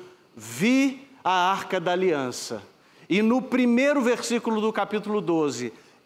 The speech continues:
Eis um grande sinal no céu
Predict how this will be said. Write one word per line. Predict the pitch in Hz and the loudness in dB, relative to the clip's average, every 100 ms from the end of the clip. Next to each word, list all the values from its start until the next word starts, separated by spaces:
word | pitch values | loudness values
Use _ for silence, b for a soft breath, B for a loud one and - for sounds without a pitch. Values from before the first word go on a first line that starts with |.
| _ | _
Eis | 240 233 240 233 202 170 | 2 2 4 2 0 0
um | 214 | 0
grande | 165 180 208 208 196 180 | 0 0 2 0 0 -2
sinal | 180 - 190 170 170 170 170 165 - - 147 | -4 -4 0 0 2 2 0 -2 -6 -12 -2
no | 165 | -2
céu | - - 147 143 131 | -2 -4 -2 0 -2